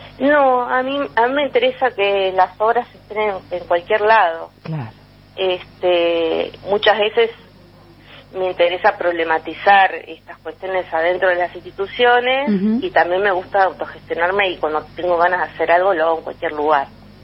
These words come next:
Speaker 2: Claro.
Speaker 1: Este, sí, como desde ya desde estudiante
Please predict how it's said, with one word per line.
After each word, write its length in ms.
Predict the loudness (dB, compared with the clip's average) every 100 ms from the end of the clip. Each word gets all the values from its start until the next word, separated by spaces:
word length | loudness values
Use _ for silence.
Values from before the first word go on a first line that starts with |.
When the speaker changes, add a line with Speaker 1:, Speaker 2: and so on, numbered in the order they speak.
| -12
Speaker 2:
Claro. 280 | -4 -2 -4 -4
Speaker 1:
Este, 1080 | -4 -4 -12 -4 0 0 0 -2 -4 -6 -10 -14 -18 -18 -20 -20 -20 -20 -20 -4
sí, 220 | 0 0 -2 -12 -18 -6
como 280 | 0 2 2
desde 500 | 0 0 2 2 0 -8 -20 -20 -20 -18 -6 2
ya 120 | 4
desde 280 | 4 2 -6
estudiante 680 | -8 -2 2 4 2 -4